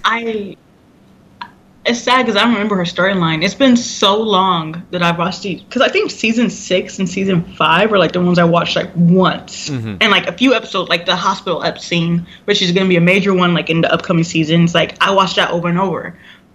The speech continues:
Speaker 1: 'Cause, but in terms of, like, the whole season, I think I watched the whole season once. So when it comes to Grace,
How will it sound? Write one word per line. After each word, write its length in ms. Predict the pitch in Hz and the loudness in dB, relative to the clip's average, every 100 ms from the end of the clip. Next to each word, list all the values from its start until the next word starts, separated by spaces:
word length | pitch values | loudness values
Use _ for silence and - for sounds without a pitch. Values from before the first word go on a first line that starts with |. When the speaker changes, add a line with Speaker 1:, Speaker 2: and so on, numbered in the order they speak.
| _ _ - | _ _ -6
Speaker 1:
'Cause, 220 | 226 175 - - 170 | -4 -4 -6 -6 2
but 280 | 196 180 | 2 2
in 80 | - | 0
terms 240 | 196 214 202 | 0 0 2
of, 60 | |
like, 140 | 175 170 | 0 0
the 80 | |
whole 140 | 175 175 | 0 0
season, 440 | - 190 208 269 | 0 0 2 4
I 80 | 247 | 2
think 160 | 180 202 | 0 0
I 60 | |
watched 240 | 185 180 175 | 2 0 0
the 60 | |
whole 120 | 180 180 | -2 0
season 400 | 185 165 151 151 | 0 -2 -2 0
once. 320 | 170 165 - | 2 0 -2
So 160 | 185 | 2
when 80 | 185 | 2
it 60 | 185 | 4
comes 160 | 240 233 | 4 4
to 60 | |
Grace, 480 | 175 175 160 233 - | 2 2 2 2 -2